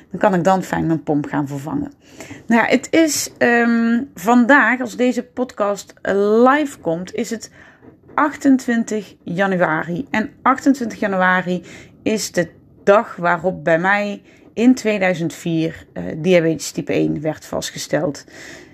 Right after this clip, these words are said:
Zeventien jaar geleden dus inmiddels. En, ehm, nou ja, het is toevallig op een donderdag, hè. De podcast komt altijd op donderdag online. Dus ik dacht: "Nou, dan is het ook wel leuk om daar een soort, eh, verjaardagspodcast van te maken."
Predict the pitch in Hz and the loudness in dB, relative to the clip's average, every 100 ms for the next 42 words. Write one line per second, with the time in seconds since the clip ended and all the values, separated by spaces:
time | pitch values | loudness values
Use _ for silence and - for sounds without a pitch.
0 | - - - - 254 285 - 226 202 185 | -20 -20 -4 6 8 6 2 -6 -2 -2
1 | 175 170 165 165 156 156 151 - 165 165 | -2 -4 -4 -4 -4 -6 -8 -6 -4 -4
2 | 160 175 - - - 185 180 180 - 185 | -4 -6 -8 -10 -4 -2 -2 -2 -2 -2
3 | 175 170 170 170 175 - 190 143 - - | 0 -2 -2 -4 -4 -2 -2 -2 -6 -16
4 | - 151 175 - 214 175 240 277 202 - | -16 -10 -8 -4 -2 2 4 4 2 -4
5 | 170 214 247 233 254 - 220 226 196 214 | -2 2 2 2 -2 -2 -4 -4 -4 -6
6 | - 190 - 185 180 202 185 160 156 202 | -4 -6 -4 -2 0 2 0 0 -4 -4
7 | 185 165 - 165 196 220 185 170 175 170 | -2 -4 -4 -2 -2 -2 -6 -6 -6 -4
8 | 170 165 175 175 180 - - 190 170 165 | -4 -4 -4 -4 -2 -4 -2 -2 -2 -6
9 | - - - - - 208 269 277 196 180 | -16 -18 -20 -14 0 6 6 4 -2 -2
10 | 165 165 - 175 - - 165 160 190 285 | -2 -4 -4 -6 -4 -2 -2 0 2 4
11 | 302 294 - - 277 - 262 262 247 254 | 2 0 -4 -2 -2 2 2 2 0 0
12 | 247 254 240 262 247 277 285 | 2 2 0 0 -2 -2 -2